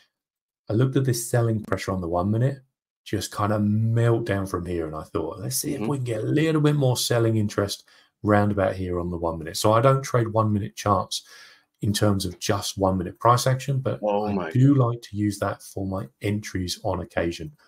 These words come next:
Speaker 1: but only in higher time frame
Speaker 2: Oh,
Speaker 1: context.
Speaker 2: buddy, I tell you,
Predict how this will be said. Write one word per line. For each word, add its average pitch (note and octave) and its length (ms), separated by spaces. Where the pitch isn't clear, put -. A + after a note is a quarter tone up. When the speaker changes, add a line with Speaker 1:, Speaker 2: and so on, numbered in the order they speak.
Speaker 1:
but - 200
only A#2 300
in A2 80
higher G#2 220
time F#2+ 220
frame F2+ 240
Speaker 2:
Oh, - 60
Speaker 1:
context. D#2+ 260
Speaker 2:
buddy, E2+ 560
I A#2+ 220
tell A2 300
you, E2+ 260